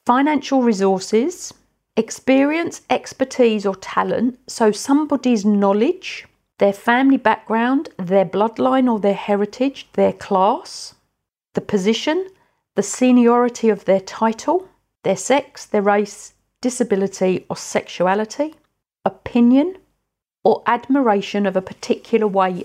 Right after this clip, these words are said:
of being. Now that list can clearly be longer, and I would ask you to think about what you respect, as it will affect your action towards others and objects and yourself.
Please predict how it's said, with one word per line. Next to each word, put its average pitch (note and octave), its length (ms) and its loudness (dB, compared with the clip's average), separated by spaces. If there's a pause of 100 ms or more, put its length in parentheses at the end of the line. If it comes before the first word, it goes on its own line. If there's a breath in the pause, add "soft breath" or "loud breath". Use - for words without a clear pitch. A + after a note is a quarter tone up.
of - 220 -18
being. F#3 480 -2 (500)
Now G3+ 140 0
that C4 200 2
list A#3 440 0
can G3 180 -4
clearly A#3+ 460 2
be A3 120 0
longer, G3+ 540 0 (460)
and F#3 100 -2
I F#3+ 40 2
would G3 120 0
ask A3+ 300 0
you G#3+ 80 0
to - 100 -10
think A#3 240 2
about F3+ 240 0
what - 180 -4
you G#3+ 220 0
respect, - 580 -4
as F#3+ 120 -2
it G3+ 100 2
will G3+ 160 2
affect - 420 -4
your A3+ 280 4
action F3+ 400 -8
towards F#3 380 -8 (100)
others F#3 440 -2 (240)
and A3+ 240 -2
objects F3+ 540 -4 (240)
and G3+ 300 -4
yourself. F#3 880 -4